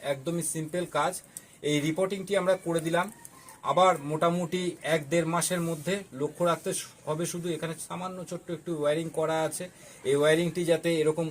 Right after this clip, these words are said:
ওয়্যার বাইট সৃষ্টি না করতে পারে। আর এরপরে এতে নতুন বৃদ্ধি আসলে কাটাই ছাঁটাইয়ের পর্ব চলতে থাকবে।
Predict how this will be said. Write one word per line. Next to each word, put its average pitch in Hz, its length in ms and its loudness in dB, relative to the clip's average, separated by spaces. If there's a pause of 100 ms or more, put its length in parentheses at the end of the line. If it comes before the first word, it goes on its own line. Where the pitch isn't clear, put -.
(120)
ওয়্যার 143 240 4
বাইট 165 220 2 (100)
সৃষ্টি 165 300 -6
না 151 140 0 (100)
করতে 156 220 -2 (100)
পারে। 156 160 0 (340)
আর 110 220 0 (100)
এরপরে 190 440 0
এতে 175 120 -4 (120)
নতুন 165 280 -4
বৃদ্ধি 147 260 -4 (100)
আসলে 202 180 -6 (140)
কাটাই 139 300 -2
ছাঁটাইয়ের 135 420 -2
পর্ব 127 200 -4 (400)
চলতে 120 280 -4
থাকবে। 98 300 -6